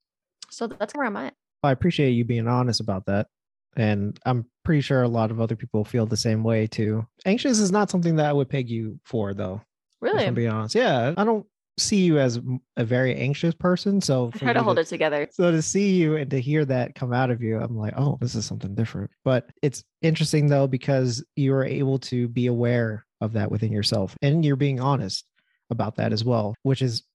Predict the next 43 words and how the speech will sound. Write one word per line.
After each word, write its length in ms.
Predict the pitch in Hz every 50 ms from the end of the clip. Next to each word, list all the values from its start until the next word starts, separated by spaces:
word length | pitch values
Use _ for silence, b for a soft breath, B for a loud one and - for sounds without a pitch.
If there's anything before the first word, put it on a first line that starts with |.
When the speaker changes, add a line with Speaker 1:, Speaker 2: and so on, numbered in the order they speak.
| _ _ _ -
Speaker 2:
some 200 | - 165 135 123
things 240 | - 131 123 123 117
that 180 | 123 117 -
I'll 260 | - 120 117 110 113 110 131 139
get 160 | - 131 123
into 340 | 123 123 123 - 120 117 117
later 260 | 117 113 113 113 110
on 160 | 117 117 113 113
in, 180 | 113 120 - - -
in 100 | 127 113
the 80 | 110
episode. 400 | 113 120 123 - - 113 107 107
But 200 | 113 120 110 107 - _
those 160 | 156 170 175
are 60 | 196
really 320 | 190 196 208 196 175 170 - _ _ -
big 180 | 160 165 165
things 300 | - 170 160 127 107 107
for 140 | - - 120
you 200 | 113 110 113 113
to 160 | - - 123
notice 260 | 113 113 117 117 107
about 180 | 113 113 107 110
yourself. 380 | 104 107 - 113 107 113 117 123
And 260 | 117 110 107 110 - -
that 200 | 127 120 - - _ _ _ _ _ _ _ _ _ _ _
kinda 180 | - 185 170 143
starts 220 | - - 131 127 -
the 60 | 127
process 440 | - - 151 139 135 - 123 - -
for 120 | - 120
you 140 | 113 117 113
to 100 | 113 117
get 220 | 113 117 123 - -
out 200 | - 120 123 113
of 120 | 107 110 117
that 200 | 113 101 - - _ _ _ _ _ _ _ _
stuck 340 | - - - 127 107 - 123
mentality. 640 | 117 107 101 - 127 110 104 107 107 110 - - - _ _ -
Speaker 1:
Oh, 60 | 220
Speaker 2:
So 120 | - 123 117 113
Speaker 1:
for 60 | 113
sure. 100 | 190 180